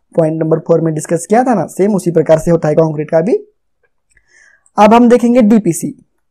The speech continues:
डीपीसी मीन्स क्या होता है? डैम प्रूफ कोर्स होता है ये। तो इसकी क्वांटिटी हम कैसे मेजर करते हैं? मीटर स्क्वायर में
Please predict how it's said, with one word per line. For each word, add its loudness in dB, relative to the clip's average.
डीपीसी 0
मीन्स 2
क्या 4
होता 2
है? -4
डैम 2
प्रूफ -2
कोर्स 0
होता 0
है 0
ये। -2
तो 4
इसकी -2
क्वांटिटी 0
हम -2
कैसे 0
मेजर 2
करते -4
हैं? -4
मीटर 0
स्क्वायर 0
में -6